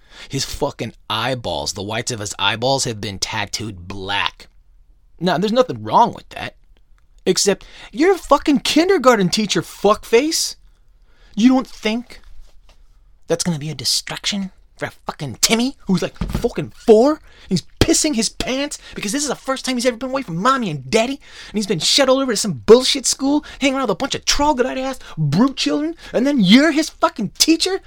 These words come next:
looking like Satan himself? Get the fuck outta here, you fucking idiot! No wonder you lost your job! What is go-, what is going on in France? What the fuck is going on in France? I have listeners there. Tell me, French, French people,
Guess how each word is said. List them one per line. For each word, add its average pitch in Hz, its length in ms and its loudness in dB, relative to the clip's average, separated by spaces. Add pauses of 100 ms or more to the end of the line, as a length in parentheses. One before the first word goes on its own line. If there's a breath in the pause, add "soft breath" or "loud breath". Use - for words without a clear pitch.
(160 loud breath)
looking 277 260 -2
like 262 220 -4
Satan 311 420 2
himself? 269 500 0
Get 494 220 -4
the 480 80 2 (180)
fuck 403 340 0
outta 453 320 2
here, 190 300 -4 (220 loud breath)
you 415 160 4 (180)
fucking 359 320 0
idiot! 392 320 2 (220 loud breath)
No 381 160 4
wonder 359 400 0
you 320 200 4
lost 269 380 2
your 262 80 -2
job! 247 460 2 (160 loud breath)
What - 200 10
is 156 100 -4
go-, 135 180 -14 (200 loud breath)
what - 140 6
is 139 60 2
going 92 160 -6
on 76 100 -6
in 73 60 -16
France? 78 340 -12 (200 loud breath)
What 151 180 -6
the 143 100 0 (140)
fuck 160 320 8
is 151 100 -2
going 160 300 8
on 160 180 8
in 160 80 4
France? 180 640 8 (420)
I 151 120 2
have 160 160 6
listeners 156 380 2
there. 131 260 0 (180 soft breath)
Tell 165 220 6
me, 165 220 2 (100)
French, 165 480 4 (120)
French 180 280 6
people, 160 280 2